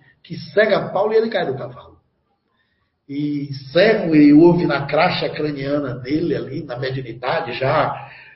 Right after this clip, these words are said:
desenvolvida pela presença da luz do Cristo, e ele, ele era Saulo de Tarso ainda, e a voz de Jesus diz: "Saulo, Saulo, por que me persegues?" Porque Paulo matava cristãos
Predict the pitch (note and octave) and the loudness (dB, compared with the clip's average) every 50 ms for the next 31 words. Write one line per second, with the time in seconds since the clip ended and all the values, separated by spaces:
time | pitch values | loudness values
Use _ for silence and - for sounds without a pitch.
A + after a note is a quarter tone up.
0 | _ _ _ B2+ B2+ B2+ C3 B2+ B2+ D3+ C#3 C3 C#3 - - _ C#3+ B2+ A#2+ A#2+ | _ _ _ -6 -2 0 0 2 2 2 0 0 -2 -6 -4 _ -4 -4 -2 4
1 | C#3+ D#3 D#3 D3 B2+ B2 - C#3 C3 C3 C3 C3 B2+ B2 - C3+ C3 C3 B2+ C3 | 4 4 4 4 0 0 0 0 0 2 0 0 -2 -2 -2 -2 -4 -4 -4 -6
2 | B2+ B2+ A#2+ B2+ B2 - - - - - - D3 F#3 F3+ - - - D3 C#3+ D3 | -6 -6 -6 -4 -6 -8 -8 -12 -16 -8 -6 -6 -6 -6 -8 -12 -10 -6 -6 -4
3 | D3+ D#3 E3 D#3 C3+ B2+ C3 C3+ C3 C3+ C3 - - - - - D3+ F3 F3+ D3+ | -4 -4 -6 -10 -8 -8 -8 -6 -4 -4 -4 -4 -8 -10 -4 -2 0 2 2 2
4 | C3 B2+ B2 - - B2 B2 A#2 - - - A#2 - - D#3+ E3+ D3+ D3 C#3+ C#3+ | 0 -2 -4 -6 -8 -8 -8 -8 -10 -12 -12 -10 -10 -8 -8 -6 -4 -2 0 2
5 | B2+ A#2+ - - C3 C3+ C3 B2+ B2+ - A#2+ G#2+ G#2+ - B2+ B2+ B2+ - A#2 A2+ | 2 0 0 0 0 0 0 0 -2 -4 -6 -8 -8 -8 -10 -10 -10 -10 -12 -16
6 | - - - - C#3+ D3 E3+ D#3+ C#3+ C#3+ B2+ - - - - - C3+ C3 D3+ D3 | -16 -18 -14 -6 -4 0 0 0 0 -2 -6 -8 -10 -16 -8 -4 -2 0 2 2
7 | C#3+ C#3+ C#3+ C3 B2+ - - - - _ _ _ _ - C#3+ C3+ - - - - | 2 2 0 -2 -4 -8 -18 -20 -20 _ _ _ _ 2 2 2 2 0 -8 -10
8 | - - C#3+ D3 C#3 B2+ B2 B2 B2 A2 - - - - B2+ - A2+ - - - | -4 -2 -2 -2 -2 -4 -4 -4 -4 -6 -6 -8 -14 -8 -6 -6 -4 -6 -8 -12
9 | - - - _ _ _ - - _ _ _ _ _ _ _ C3 - - C#3+ B2+ | -20 -20 -20 _ _ _ -20 -20 _ _ _ _ _ _ _ -12 -4 -4 -4 -4
10 | - - D3 D3+ E3 D#3+ D3 C#3 C3+ - C#3 C#3 C#3+ C3 A#2+ A#2+ B2 B2 - - | 0 2 2 2 2 2 0 -2 -2 -2 -2 -2 -2 -2 -4 -4 -4 -4 -6 -4
11 | - A#2+ B2 A#2+ A2 G#2+ - - - | -6 -8 -8 -8 -10 -12 -12 -12 -12